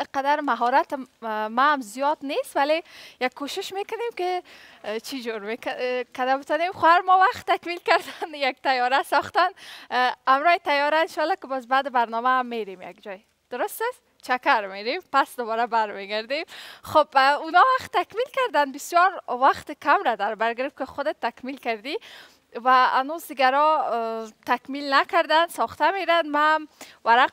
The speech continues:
پیش ما است، ببینم که از این ورق من چی می‌تونم که بسازم یا هم چی نمی‌تونم. یک کوشش خودم می‌کنیم البته. خب، اه، مزاحم خواهرای ما نمی‌شیم چون که اونا مصروف هستن و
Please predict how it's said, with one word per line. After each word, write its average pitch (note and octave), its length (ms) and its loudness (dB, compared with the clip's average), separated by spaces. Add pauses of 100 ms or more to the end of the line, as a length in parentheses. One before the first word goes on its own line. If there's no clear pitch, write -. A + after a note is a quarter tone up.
پیش D#4 220 -10
ما C#4 120 0
است، D#4 140 0
ببینم E4 300 -8
که C4 120 -2
از A3+ 120 -2
این B3+ 100 -6
ورق B3+ 380 2
من C4 140 2
چی - 180 -12
می‌تونم D4 440 -6
که - 120 -12
بسازم D4+ 640 -4
یا B3 120 -2
هم B3+ 160 0
چی - 200 -14
نمی‌تونم. D#4+ 640 -4 (600)
یک A#3 160 -8
کوشش - 400 -10
خودم G#3+ 260 -6
می‌کنیم F#3+ 440 -12
البته. G3+ 420 -6 (1120)
خب، - 320 -4 (120)
اه، G#3 340 0
مزاحم C4 560 -2
خواهرای A#3+ 420 2
ما D#4 140 -4
نمی‌شیم D4 500 -4
چون C4 180 -16 (100)
که B3 160 -6 (340)
اونا A#3+ 220 -4
مصروف C4+ 540 -2
هستن E4+ 460 2
و C#4 200 4